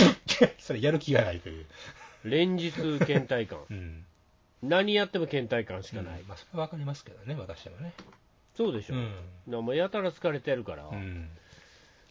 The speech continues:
Speaker 2: でも、「疲れてます」って言うたらもうあかんやん。負けやん。
Speaker 1: <laughs> 負け。な、何に対してだよ。
Speaker 2: もう、もうね、一生休んでもうてよろしいよって言われるやんか。
Speaker 1: <laughs> 職場
Speaker 2: 俺らぐらいの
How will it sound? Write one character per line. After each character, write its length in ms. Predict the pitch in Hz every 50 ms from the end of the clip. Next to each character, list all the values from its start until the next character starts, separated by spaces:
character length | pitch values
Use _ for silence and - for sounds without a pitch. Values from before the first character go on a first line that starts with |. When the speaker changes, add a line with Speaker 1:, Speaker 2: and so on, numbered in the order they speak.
| _ _ -
Speaker 2:
で 80 | 139 127
も、 60 | 110
「疲 180 | - - - 143
れ 80 | 135 131
て 80 | 151
ま 160 | 139 151 151
す」 140 | 147 - - _
っ 40 |
て 80 | - 104
言 80 | 107 107
う 60 | 101
た 100 | 107 98
ら 100 | 90 82
も 140 | 82 85 82
う 40 |
あ 60 | 90 101
か 160 | - 127 123
ん 80 | 117
や 120 | 101 87 73
ん。 20 |
負 640 | 71 - - - 571 508 466 453 - - - - -
け 440 | - - - - - 208 196 - - -
や 80 | 135
ん。 20 | 101
Speaker 1:
<laughs> 80 | 95
負 120 | 113 120 - - 123 131 - -
け。 60 | -
な、 100 | 107 117 - - - 117 -
何 260 | 135 131 135 143 151 151
に 140 | 160 156 147
対 240 | - 220 160 143
し 60 | 143 147
て 60 | 151
だ 40 | 156
よ。 120 | 151 147
Speaker 2:
も 100 | 143 139 - - - - - - - - - - - -
う、 20 | 190
も 160 | 208 226 247
う 40 | 240
ね、 180 | 220 185 165
一 180 | 151 151 160 151
生 340 | - - 175 160 151 147 147
休 260 | 147 151 147 - 160
ん 20 | 151
で 60 | 147
も 140 | 143 139 131
う 40 | -
て 80 | 104
よ 140 | 104 113 117
ろ 100 | 127 127
し 140 | - 104 92
い 20 |
よ 140 | 87 95 104
っ 20 |
て 180 | 113 - - 160
言 80 | 202 -
わ 80 | 214
れ 140 | 208 175 170
る 80 | 165 147
や 100 | 104 73
ん 20 |
か。 40 | -
Speaker 1:
<laughs> 20 |
職 220 | - - - - -
場 60 | -
Speaker 2:
俺 100 | 92 90
ら 100 | 92 92
ぐ 120 | 95 104
ら 160 | 104 95 92
い 80 | 85 85
の 80 | 85